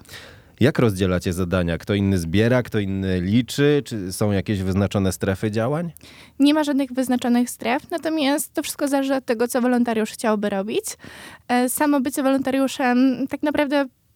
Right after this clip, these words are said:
Speaker 2: daje możliwość niesienia uśmiechu na mieście, jeżeli chodzi o samo kwestowanie, natomiast, e, każdy wolontariusz może się tego podjąć podczas dniu finału.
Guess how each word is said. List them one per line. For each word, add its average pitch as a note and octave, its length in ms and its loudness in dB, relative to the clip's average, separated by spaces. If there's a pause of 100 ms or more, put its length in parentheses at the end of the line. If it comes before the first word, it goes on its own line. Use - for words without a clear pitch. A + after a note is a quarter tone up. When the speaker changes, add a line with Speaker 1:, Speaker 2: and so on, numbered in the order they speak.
Speaker 2:
daje C#4 240 0
możliwość C4+ 680 0
niesienia C4+ 360 4
uśmiechu B3+ 440 2
na G#3 120 2
mieście, G#3 420 0 (680)
jeżeli C4 240 2
chodzi C#4+ 280 -2
o B3+ 80 -4
samo D4+ 260 -4
kwestowanie, D4 560 -2 (140)
natomiast, D4 400 -4
e, B3+ 160 -4
każdy C#4+ 280 -2
wolontariusz B3+ 540 0
może A#3+ 180 2
się - 100 -8
tego A3 240 -2
podjąć A#3 600 0
podczas G#3+ 400 -2
dniu G#3 220 0
finału. G3 540 0